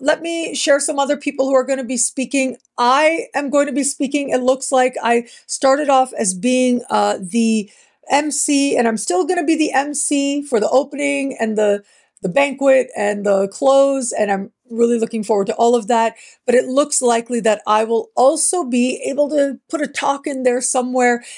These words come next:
and so I'll let you know the details of that.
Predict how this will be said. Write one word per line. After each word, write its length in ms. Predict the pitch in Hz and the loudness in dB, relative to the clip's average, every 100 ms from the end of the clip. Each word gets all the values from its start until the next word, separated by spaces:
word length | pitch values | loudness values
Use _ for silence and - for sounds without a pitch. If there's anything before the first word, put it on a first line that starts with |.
| - | -8
and 140 | 240 | -2
so 120 | 294 262 | 0 2
I'll 140 | 254 | 2
let 200 | 262 269 | 0 -2
you 100 | 302 | -2
know 160 | 294 247 | -4 -2
the 100 | 247 | -4
details 540 | 220 233 254 226 220 - | -4 -4 0 0 -2 -2
of 300 | 214 226 202 | 0 0 -2
that. 360 | 208 202 202 | -2 0 -2